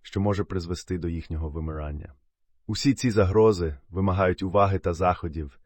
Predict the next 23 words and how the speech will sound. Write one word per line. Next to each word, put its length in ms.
для 140
збереження 560
різноманітності 880
комах 560
та 100
підтримання 580
балансу 580
в 80
природних 600
екосистемах. 920
У 80
світі 300
комах 500
кожен 340
вид 240
відіграє 460
важливу 460
роль 320
у 80
підтриманні 640
екосистеми 840
та 140
біорізноманіття. 1120